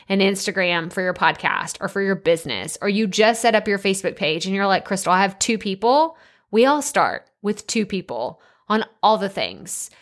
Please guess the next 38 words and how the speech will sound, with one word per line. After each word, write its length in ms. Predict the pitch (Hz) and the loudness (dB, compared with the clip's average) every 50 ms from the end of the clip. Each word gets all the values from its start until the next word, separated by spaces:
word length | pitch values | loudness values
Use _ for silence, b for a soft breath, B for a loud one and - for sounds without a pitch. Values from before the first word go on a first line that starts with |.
| b b b b b b | b b b b b b
So 640 | _ - - 240 214 208 202 196 190 190 180 - - _ | _ 0 2 4 4 4 4 4 4 2 2 0 0 _
I 100 | 196 220 | 2 2
just 220 | 214 233 220 - 220 | 2 0 -4 -4 -4
wanna 220 | 226 220 220 214 | -2 0 0 0
throw 240 | 202 220 226 208 208 | 0 0 0 2 4
it 60 | 208 | 4
out 180 | 220 247 269 - | 4 4 4 2
there, 160 | 226 214 202 | -2 -2 0
like, 240 | 185 180 175 - - | 0 0 -2 -2 -8
you 720 | - - 190 185 185 196 196 226 247 262 269 285 294 294 277 - | -16 -14 -14 -12 -8 -6 0 2 2 4 4 2 0 -2 -6 -6
can 380 | - 226 202 208 254 311 339 | -4 -2 -2 0 -2 -2 0
grow, 600 | 302 285 277 302 277 190 165 170 175 226 277 b b b b b b | 2 4 4 6 6 4 4 4 2 0 -2 b b b b b b
but 120 | _ 254 254 | _ -6 -6
it's 160 | 269 - 233 | -4 -4 -4
not 260 | 226 220 214 202 160 | 0 2 2 2 2
gonna 160 | 208 226 240 | 2 -2 0
happen 320 | 226 226 202 196 196 196 180 | 2 2 2 2 0 -4 -4
overnight. 540 | 180 170 165 175 175 139 85 82 95 - _ | -4 -6 -6 -6 -6 -4 -4 -4 -6 -8 _
It's 240 | _ 220 226 - - | _ -4 -4 -4 -10
really 600 | - 202 190 190 190 196 214 220 220 220 220 220 | -10 -12 -12 -10 -6 2 4 4 4 6 4 4
not. 280 | 208 196 190 190 196 - | 4 4 6 6 4 2
Anybody 340 | - 190 202 214 233 220 208 | 0 -4 -2 0 0 0 0
that 140 | 220 226 | 0 -2
tells 280 | - - - 359 330 - | -2 2 2 2 2 2
you 160 | 330 320 277 | 0 -2 0
that 280 | - 294 285 277 - - | 0 2 2 2 4 2
it 160 | 254 277 254 | 0 0 2
will, 380 | 247 277 269 277 277 269 269 262 | 2 2 4 4 4 4 4 4
like, 220 | 262 233 226 226 - | 2 2 2 0 0
it's 200 | - 233 233 - | -2 -2 -2 -2
just, 300 | - 262 254 247 - - _ | -2 -2 -2 -2 -6 -6 _
it's 280 | 208 247 240 - - - | 0 0 0 -2 -10 -12
fake. 800 | _ - - - - 214 180 170 175 - - - - - _ _ _ _ _ _ | _ -20 -20 -2 0 2 2 2 0 -2 -6 -12 -18 -18 _ _ _ _ _ _
It's 200 | 349 349 - - | -4 -4 -4 -10
fake. 560 | - - - - 180 156 131 110 - - - | -12 -16 -4 -2 0 0 0 -2 -4 -12 -14
You 180 | - - 277 294 | -4 -2 -2 0
can 300 | - 294 254 214 180 160 | 2 0 0 0 -2 -2
buy 500 | - 185 170 202 226 233 247 254 254 | 0 2 2 4 4 4 4 2 2